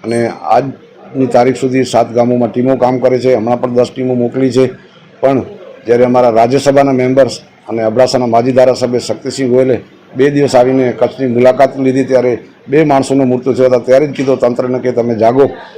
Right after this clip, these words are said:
રોગચાળો ફાટી નીકળશે. પણ એમાં ક્યાંક આ લોકો વિલંબ કર્યો, એટલે જ ઓગણીસ માણસોના મૃત્યુ થયા.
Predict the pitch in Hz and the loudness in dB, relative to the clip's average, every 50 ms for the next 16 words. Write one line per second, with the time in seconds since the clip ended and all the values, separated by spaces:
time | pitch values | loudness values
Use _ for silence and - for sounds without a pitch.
0 | - - - - 107 107 123 123 123 120 131 123 127 123 127 - 127 117 127 127 | -20 -18 -10 -4 -2 0 0 0 0 0 0 0 0 0 0 -2 -2 0 0 0
1 | 127 127 123 127 127 127 - 131 120 - - _ _ _ - - - 113 117 120 | 0 2 2 2 0 2 0 -2 -2 -4 -8 _ _ _ -20 -10 -6 -4 -2 0
2 | 127 135 131 123 135 131 127 127 123 123 127 120 131 120 117 120 127 135 139 131 | 0 0 0 2 0 0 2 2 2 2 0 0 0 0 0 2 2 2 2 2
3 | 139 139 139 135 - - - - _ _ _ _ _ _ _ _ _ _ - 113 | 2 4 4 2 2 -2 -8 -20 _ _ _ _ _ _ _ _ _ _ -12 -8
4 | 110 139 156 151 131 - - - - 123 123 123 131 135 127 - 127 123 120 - | -2 0 0 0 0 -2 -10 -12 -6 -4 -2 0 0 -2 -2 -2 -2 -2 -2 0
5 | 131 131 127 120 117 120 117 - 143 131 120 143 135 | 0 0 0 0 0 -2 0 0 2 2 4 4 2